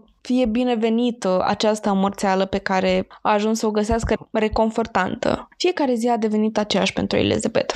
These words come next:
Ascultând nonsensurile debitate de acest lunatic despre gânduri profetice,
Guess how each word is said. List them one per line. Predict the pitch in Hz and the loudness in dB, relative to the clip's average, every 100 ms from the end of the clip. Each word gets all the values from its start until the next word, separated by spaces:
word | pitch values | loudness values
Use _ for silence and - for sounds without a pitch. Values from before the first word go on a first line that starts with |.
| - | -8
Ascultând | - 240 - 240 233 262 247 | -2 -2 0 -2 0 0 2
nonsensurile | 233 220 214 240 226 226 208 202 196 | 2 0 0 -2 0 0 0 2 0
debitate | 185 180 196 - 214 208 | 0 0 0 2 2 2
de | 185 185 | 0 2
acest | 185 196 202 - | 0 0 -2 0
lunatic | 196 196 185 196 220 - _ | 2 2 0 0 -2 -2 _
despre | - 190 - 196 196 | 0 0 0 0 0
gânduri | 202 202 220 226 208 185 | 0 -2 0 0 0 -4
profetice, | - 185 - 226 208 190 - 190 240 | -2 -4 0 0 0 -2 0 0 -2